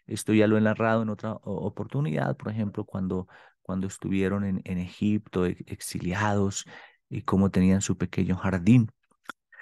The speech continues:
Dios se ha hecho hombre y vive con nosotros.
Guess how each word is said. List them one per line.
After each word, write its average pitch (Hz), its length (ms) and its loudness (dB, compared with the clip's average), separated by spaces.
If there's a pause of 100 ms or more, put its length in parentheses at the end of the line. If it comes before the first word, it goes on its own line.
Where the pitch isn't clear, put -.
(280)
Dios 185 380 12
se 185 100 10
ha 170 40 12
hecho 180 200 8
hombre 190 280 10
y 175 80 10
vive 170 360 8
con 151 300 2
nosotros. - 1120 -6